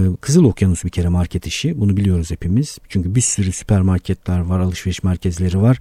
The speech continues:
Lokal bir yerde, bir sitenin içerisinde bir market açtığınızda Kızıl Okyanus'un içerisinde mücadele ediyorsunuz demektir. Bir sürü indirim yapan marketler var. Ayrışmanız lazım.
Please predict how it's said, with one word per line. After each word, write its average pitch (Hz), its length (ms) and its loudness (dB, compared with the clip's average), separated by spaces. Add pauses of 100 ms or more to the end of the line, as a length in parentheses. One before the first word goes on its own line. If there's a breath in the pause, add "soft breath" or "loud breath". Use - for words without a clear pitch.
(220 loud breath)
Lokal 123 420 4
bir 117 60 8
yerde, 98 460 4
bir 98 40 -4
sitenin 110 320 2
içerisinde 98 720 0 (340 soft breath)
bir 101 300 4 (260)
market 98 380 2
açtığınızda 95 920 0 (240)
Kızıl 117 380 -2
Okyanus'un 101 460 2
içerisinde 127 420 4
mücadele 90 420 2
ediyorsunuz 82 460 -6
demektir. 82 380 -4 (340 soft breath)
Bir 127 80 6
sürü 107 240 0
indirim 98 320 4
yapan 95 240 0
marketler 90 560 -2
var. 123 280 2 (200 soft breath)
Ayrışmanız 123 720 6
lazım. 87 380 0